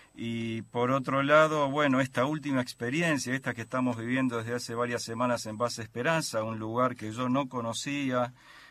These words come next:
este, es realmente muy estimulante a nivel profesional, como docente de una universidad pública y como profesional también del, del Comando Antártico, ¿no?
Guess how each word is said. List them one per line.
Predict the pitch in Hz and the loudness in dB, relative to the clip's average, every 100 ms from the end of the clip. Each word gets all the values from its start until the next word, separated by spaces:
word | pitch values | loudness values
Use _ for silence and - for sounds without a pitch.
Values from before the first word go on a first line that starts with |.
| _ | _
este, | 98 104 98 - 113 110 107 104 101 - 107 117 | -8 -8 -8 -10 -6 -4 -4 -4 -8 -10 -10 -6
es | 120 | -6
realmente | 117 127 123 143 135 127 123 117 110 107 104 87 | 0 2 2 2 0 0 -2 0 -2 -4 -6 -8
muy | 104 117 143 143 135 123 113 | -6 -2 0 2 2 0 -2
estimulante | 123 123 131 131 139 156 147 127 | -6 -2 0 2 4 2 2 0
a | |
nivel | 127 123 135 123 | 2 2 -2 -4
profesional, | - 110 110 110 120 131 165 151 | -8 -8 -6 -6 -4 2 4 2
como | 117 107 107 | 0 -4 -4
docente | 110 - 127 123 117 | -4 -2 0 -2 -2
de | 113 | -6
una | 113 | -6
universidad | 110 110 104 - 113 117 | -6 -6 -8 -6 -4 -4
pública | 127 135 131 123 123 120 113 | -4 -2 -2 -2 -2 -2 -2
y | 101 | -4
como | 107 104 | -6 -6
profesional | 90 92 98 104 110 117 110 | -6 -10 -8 -6 -2 -2 -2
también | 107 107 117 113 | -6 -4 -4 -4
del, | 104 95 92 | -6 -10 -10
del | 98 | -10
Comando | 92 117 120 117 | -6 -2 -2 -2
Antártico, | 113 139 123 92 95 101 | -2 2 2 0 -10 -6
¿no? | 120 127 | -4 -4